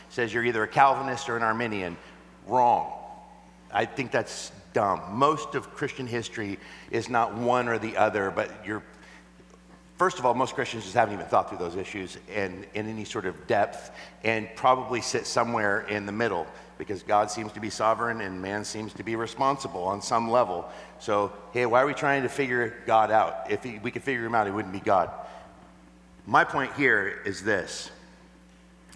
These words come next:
Yes, sin has caused an impossibility for human existence, which is we are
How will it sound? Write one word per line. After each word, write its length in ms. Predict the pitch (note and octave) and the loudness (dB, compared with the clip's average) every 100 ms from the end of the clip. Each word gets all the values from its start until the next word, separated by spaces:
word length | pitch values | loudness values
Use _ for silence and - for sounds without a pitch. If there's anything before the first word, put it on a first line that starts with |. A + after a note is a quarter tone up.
| - - - - | -20 -20 -20 -6
Yes, 420 | A2 C3+ D3+ - - | 4 4 4 -4 -4
sin 360 | - D#3 D#3 | 0 2 0
has 480 | C3+ B2+ B2 G#2+ - - - - - - - - - | 2 4 4 2 -6 -12 -18 -20 -20 -20 -20 -20 -14
caused 560 | - C#3+ C#3+ C#3+ - - - B2+ | 2 4 6 2 -4 -10 -6 -4
an 100 | B2 | -2
impossibility 1160 | A#2 - D3 C3 - B2 G#2+ C#3+ B2+ G#2 G2+ | -4 0 2 2 2 -4 2 2 2 0 -4
for 220 | G2+ G#2 | -6 -6
human 360 | G2 - A2+ G#2 | -6 -6 -6 -6
existence, 720 | F2+ F2+ G2+ - E2+ - - - - - | -8 -6 -8 -8 -14 -14 -16 -18 -20 -8
which 200 | - A2 | -6 -2
is 280 | B2 G2+ - - - - | -2 -2 -6 -14 -18 -4
we 260 | C3+ C#3 | 0 2
are 300 | A#2+ A#2+ A2 | 4 4 2